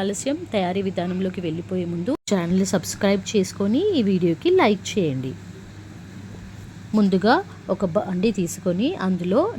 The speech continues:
నీళ్లు పోసేసుకొని మరగనివ్వాలి. నీళ్లు మరిగాక మిల్ మేకర్ ఒక కప్పు తీసుకొని అందులో వేసేసుకోవాలి. ఇలా వేడి నీళ్ళలో ఐదు నిమిషాలు నానిన తర్వాత వాటిని ఒక ప్లేట్లోకి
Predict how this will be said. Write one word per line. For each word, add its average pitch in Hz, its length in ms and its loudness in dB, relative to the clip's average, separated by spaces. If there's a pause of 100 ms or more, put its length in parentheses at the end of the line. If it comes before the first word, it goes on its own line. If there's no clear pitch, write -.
నీళ్లు 196 320 2
పోసేసుకొని 185 640 0 (800)
మరగనివ్వాలి. 151 680 0 (960)
నీళ్లు 190 280 6
మరిగాక 180 460 2 (440)
మిల్ 196 240 4
మేకర్ 202 340 2
ఒక 190 120 -2 (100)
కప్పు 180 240 -4 (100)
తీసుకొని 190 480 -2 (140)
అందులో 196 320 2
వేసేసుకోవాలి. 151 720 -2 (2500)
ఇలా 196 140 6 (100)
వేడి 175 280 4
నీళ్ళలో 190 340 4 (160)
ఐదు 175 180 0
నిమిషాలు 175 480 0
నానిన 160 400 -2
తర్వాత 160 480 0 (180)
వాటిని 185 360 2 (100)
ఒక 240 100 2
ప్లేట్లోకి 180 420 0